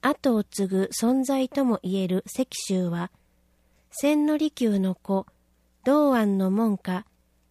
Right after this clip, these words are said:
桑山宗泉、貞治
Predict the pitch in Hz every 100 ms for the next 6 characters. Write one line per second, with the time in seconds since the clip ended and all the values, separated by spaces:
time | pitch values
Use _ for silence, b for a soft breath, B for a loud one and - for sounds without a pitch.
0 | _ _ - 247 277 277 277 262 262 285
1 | _ _ - 277 254 - 180 160 - _
2 | _ _ _ _ - - 208 240 208 165